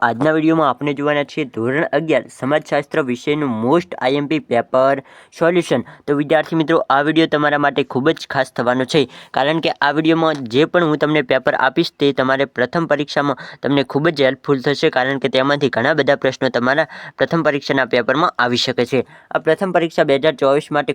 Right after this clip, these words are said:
ખૂબ જ ઇમ્પોર્ટન્ટ પેપર છે. તમારું પેપર આમાંથી ઘણા ખરા ક્વેશ્ચન આવી શકે છે. તો તમારે આ પેપરને ડાઉનલોડ કરવા માટે ડિસ્ક્રિપ્શનમાં આપેલી લિંક ઉપર ક્લિક કરવાનું છે, ત્યાંથી તમે સંપૂર્ણ પી ડી એફને ડાઉનલોડ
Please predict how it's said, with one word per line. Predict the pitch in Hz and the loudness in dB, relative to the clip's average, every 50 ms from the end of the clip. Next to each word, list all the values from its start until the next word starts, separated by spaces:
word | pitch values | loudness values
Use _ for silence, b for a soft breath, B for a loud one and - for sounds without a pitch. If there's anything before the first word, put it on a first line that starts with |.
| - - | -4 -2
ખૂબ | 160 165 185 | 0 2 2
જ | 180 151 156 156 | 2 2 0 -2
ઇમ્પોર્ટન્ટ | 151 143 156 143 143 143 143 123 127 | 0 0 -2 0 0 -2 0 0 0
પેપર | 123 120 - 147 - - | 0 0 0 -2 0 -2
છે. | 143 120 B B B B B | -4 -4 B B B B B
તમારું | 127 135 151 160 175 165 170 | -2 0 0 0 0 0 0
પેપર | 156 143 - 160 156 - 123 131 | 0 2 2 2 2 2 2 0
આમાંથી | 139 151 151 143 165 151 - - | 2 0 -2 -2 -4 -6 -4 -2
ઘણા | 117 113 120 139 151 - | -2 0 0 0 0 0
ખરા | 160 151 151 151 127 - - | 0 2 2 0 0 -2 0
ક્વેશ્ચન | 135 139 135 - 165 156 - 117 | 0 0 2 2 -2 0 0 0
આવી | 120 131 135 - | 0 -2 -2 -4
શકે | 131 - - 123 117 - | -4 -2 -2 -2 0 0
છે. | 131 117 B B B B B - | -4 -4 B B B B B -2
તો | - 156 - 160 | 0 0 2 2
તમારે | 156 170 175 180 170 | 2 2 2 2 2
આ | - 156 160 - 165 | 2 2 2 2 0
પેપરને | 160 - 160 156 156 151 | 2 2 2 2 2 2
ડાઉનલોડ | 135 127 135 151 160 165 165 - | 2 2 2 2 0 0 2 2
કરવા | 156 147 147 139 135 131 | 2 4 4 2 2 0
માટે | 131 127 160 151 - - | 0 0 -2 -4 -4 -8
ડિસ્ક્રિપ્શનમાં | - 143 131 127 - - - 165 165 - - 170 170 165 - | -10 -6 -6 -6 -6 -4 -4 -4 -4 -2 -2 0 0 0 -2
આપેલી | - - - 147 151 139 123 | -2 -4 -2 0 0 0 0
લિંક | 127 143 156 - | 0 -2 -2 -4
ઉપર | 147 - - 147 131 - | -4 -2 -2 -4 -4 -2
ક્લિક | - 123 135 135 - 160 143 - | -2 -2 -2 0 0 0 2 2
કરવાનું | 131 123 127 127 135 135 123 - | 2 2 2 0 0 -4 -2 -4
છે, | 143 - B B B B B | -4 -4 B B B B B
ત્યાંથી | 143 147 160 185 180 | 0 0 0 0 0
તમે | 139 160 151 156 147 - | 0 2 0 0 0 -2
સંપૂર્ણ | 143 135 131 156 170 170 165 - | -2 -2 0 0 2 2 2 0
પી | 156 | 0
ડી | 143 143 143 | 0 0 0
એફને | 139 143 135 | 2 0 2
ડાઉનલોડ | 120 117 113 120 127 147 175 | 2 2 2 4 2 2 2